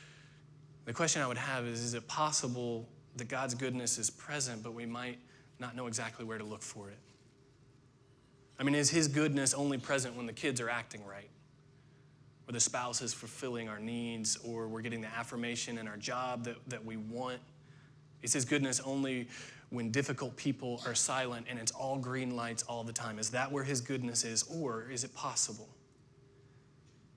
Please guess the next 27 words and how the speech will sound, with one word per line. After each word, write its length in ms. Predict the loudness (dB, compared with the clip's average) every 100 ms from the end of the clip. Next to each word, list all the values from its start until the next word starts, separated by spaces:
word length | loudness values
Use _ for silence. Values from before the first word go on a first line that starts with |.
| -20 -20 -20 -20 -10
that 100 | 0
God's 260 | 2 2
goodness 360 | 2 2 4 2
is 120 | 2
in 120 | -2
the 40 | -2
very 300 | -2 -2 -2
air 220 | -4 -4
we 120 | -6
breathe, 200 | -8 -12 -16 -18 -20 -20 -20 -20 -20 -20 -20 -20 -20 -20 -20 -20 -20 -20 -20 -20 -20
the 60 | -4
ears 420 | 4 6 6 2
we 120 | 0 -4
hear 280 | -2 -4
with, 520 | -4 -8 -12 -18 -20 -20 -20 -20 -20 -20 -20 -20 -20 -14
the 40 | -6
heartbeat 440 | 0 0 0 -2
in 80 | -2
our 100 | -4
chest 380 | -4 -4 -2 -2
that 80 | -2
we 80 |
do 160 | -2 -2
nothing 480 | -2 -4 -8 -8 -8
to 100 | -8
make 220 | -10 -8
happen? 340 | -6 -6 -8